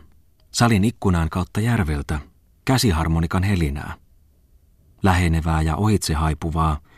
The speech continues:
keveistä käyräkokkaisista sisämaan venheistä.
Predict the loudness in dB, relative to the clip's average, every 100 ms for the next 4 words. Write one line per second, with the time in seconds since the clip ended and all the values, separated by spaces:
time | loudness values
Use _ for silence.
0 | -20 -20 _ -2 2 2 2 0 -4 0
1 | 0 0 -4 -8 -6 -4 -4 -4 -4 -2
2 | 0 2 2 2 0 -2 -6 -10 -12 -16